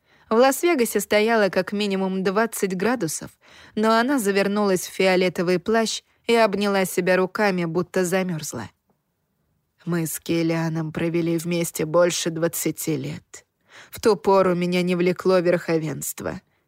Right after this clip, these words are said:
Я не встречалась с Авророй долгие годы. А Киллиан даже не был охотником на ведьм, как твой Коул. Он был обыкновенным мужчиной, для которого принесённая мне клятва значила больше, чем человеческий брак.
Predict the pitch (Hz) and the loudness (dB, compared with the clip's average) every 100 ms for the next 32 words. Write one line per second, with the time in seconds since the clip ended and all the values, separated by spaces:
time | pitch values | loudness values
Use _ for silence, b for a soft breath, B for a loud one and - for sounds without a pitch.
0 | - 269 240 208 - 196 190 - 165 160 | -2 0 2 0 0 -2 0 0 2 2
1 | 165 - 170 180 175 175 170 175 170 165 | 0 0 2 4 4 4 4 2 2 0
2 | 170 156 156 - - - _ b b b | 0 0 -4 -6 -10 -14 _ b b b
3 | b 185 180 - 165 170 170 175 180 180 | b 0 0 0 0 2 2 0 -2 -4
4 | 185 202 185 190 170 170 165 180 165 - | 0 2 2 0 -2 -2 2 2 0 2
5 | 175 165 190 - 185 175 165 156 165 190 | 2 2 -2 -2 -2 -2 -2 2 2 2
6 | 170 160 180 - 185 165 165 - 151 - | -2 -4 -6 -4 -2 0 0 -2 -2 -4
7 | - - _ b b b b 233 202 202 | -8 -12 _ b b b b 2 4 4
8 | 190 208 214 196 196 202 208 196 190 - | 4 2 0 2 2 2 0 0 0 -2
9 | - 269 202 143 - B B 220 175 190 | -2 -2 -2 -6 -12 B B 0 2 0
10 | 175 190 180 175 175 196 180 170 - 175 | 2 4 4 2 2 0 0 -2 0 0
11 | 170 175 175 170 175 170 - 180 175 180 | 0 -2 -2 0 -2 -2 0 2 2 2
12 | 185 180 180 170 - 180 170 180 175 - | 0 2 0 -2 0 0 2 2 2 0
13 | 170 190 175 - 180 170 156 - 160 - | -2 -2 -2 0 0 0 -2 -4 -8 -6
14 | 151 143 - - | -6 -6 -8 -14